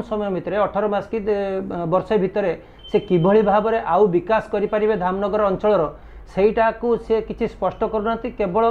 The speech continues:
ଗୋଟିଏ କଥା ଯେ ବିକାଶ କରିବେ। ବିକାଶର ଅର୍ଥ କହିଲେ କ'ଣ ବୁଝାଯାଏ, ବର୍ତ୍ତମାନ ସୁଦ୍ଧା ଧାମନଗରବାସୀ ସେଇ ପ୍ରଶ୍ନ ହିଁ ସମସ୍ତଙ୍କୁ କ୍ୱେଶ୍ଚନ୍ କରୁଛନ୍ତି ଯେ ବିକାଶ ଆଉ କ'ଣ ହବ। ବନ୍ୟା ହେଲେ ଆପଣ ଜାଣିଛନ୍ତି ଧାମନଗର ହଉଛି ଗୋଟେ ବନ୍ୟା ପ୍ରବଣ ଅଞ୍ଚଳ।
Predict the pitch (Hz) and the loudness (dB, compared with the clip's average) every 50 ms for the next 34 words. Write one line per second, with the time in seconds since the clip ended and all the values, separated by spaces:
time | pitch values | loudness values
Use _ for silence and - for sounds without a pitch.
0 | 220 196 202 196 - 220 220 220 214 - 233 208 233 240 185 196 190 - 214 196 | 0 0 -2 0 0 -2 -2 -2 -4 -4 -2 -2 0 0 0 0 0 2 2 2
1 | - - - 147 139 127 131 123 - - - - - - - 139 127 170 185 180 | 2 0 -2 -4 -2 -4 -6 -8 -10 -16 -20 -20 -18 -12 -6 0 2 2 2 2
2 | - 269 269 262 - 277 269 226 196 - - 226 226 240 233 247 240 - 220 226 | 2 0 0 0 2 2 2 2 0 -2 -4 -4 -2 -2 -4 -4 -4 -2 -2 -2
3 | 233 226 196 190 220 214 185 247 233 214 196 190 - 226 220 214 - 214 233 214 | 0 0 0 0 0 0 2 2 2 0 0 0 -2 -2 -4 -4 -4 -4 -4 -2
4 | 170 185 190 202 208 208 220 220 214 214 240 220 - - 190 208 208 214 208 208 | -2 -2 -2 -2 -2 -2 0 0 -2 -2 -4 -6 -4 0 0 0 0 0 -2 -4
5 | - 202 226 233 226 - 190 190 202 196 - 208 202 175 220 - 160 - - - | -4 -4 -6 -4 -4 -4 -6 -6 -6 -6 -6 -8 -8 -8 -8 -8 -8 -8 -6 -6
6 | 190 190 151 170 147 143 - 151 143 135 139 135 - - - - - - 190 233 | -6 -4 -4 -4 -4 -4 -4 -6 -6 -6 -8 -12 -16 -20 -20 -20 -6 0 2 2
7 | 226 175 160 160 160 180 - - 240 233 233 233 233 226 226 202 196 202 202 165 | 2 2 2 0 0 0 2 2 0 0 2 0 -2 0 0 0 0 0 0 0
8 | 147 139 127 131 123 131 165 180 190 202 220 214 208 196 208 208 233 240 233 - | -2 -4 -6 -6 -4 -2 -2 0 0 0 0 0 0 0 0 2 0 0 -2 -6
9 | - - - - - - - 175 175 - 214 220 214 202 196 196 165 202 208 202 | -18 -20 -20 -20 -14 -6 -2 -2 0 0 0 2 2 0 0 0 -2 -2 -4 -2
10 | 202 233 233 233 202 180 170 175 180 180 190 208 208 185 220 226 208 214 208 208 | -2 0 0 0 0 -2 -2 -2 -2 -2 -2 -2 0 0 0 2 2 2 2 2
11 | 233 226 220 233 196 180 190 185 190 208 202 202 202 196 185 202 208 214 202 160 | -2 -2 -2 -2 -2 0 0 0 0 -2 -2 -2 -2 -4 -2 -2 -2 -2 -2 -2
12 | 143 - 139 127 | -4 -4 -6 -6